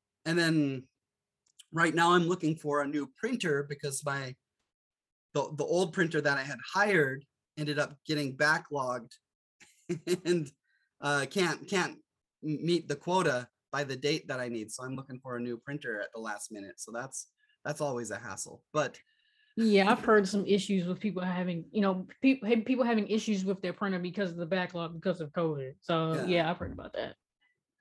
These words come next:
Speaker 1: Yeah. So anyway, it's just an ongoing thing. Uh, other, other rewards. Um, we're gonna have, uh, uh,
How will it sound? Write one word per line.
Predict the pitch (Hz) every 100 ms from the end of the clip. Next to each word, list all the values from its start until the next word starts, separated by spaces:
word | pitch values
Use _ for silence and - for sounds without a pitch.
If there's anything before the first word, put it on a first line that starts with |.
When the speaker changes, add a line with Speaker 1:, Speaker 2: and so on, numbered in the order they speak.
| _ -
Speaker 1:
Yeah. | 147 151 135
So | - 175 185
anyway, | 196 196 180 170
it's | 160 185
just | 208 -
an | 190
ongoing | 165 165 165 160 156 147 143 _
thing. | 151 147 147 127
Uh, | 147 - - -
other, | 190 202 156
other | 190 208
rewards. | 196 170 160 160 160 - -
Um, | 156 143 143 - _ _ _ _ _ 175
we're | 175
gonna | 180 185
have, | 185 170 165 165 151 151 -
uh, | 147 131 127 120 - _ _ _ _ _ _ _ _ _ _ - - _ _ 143
uh, | 117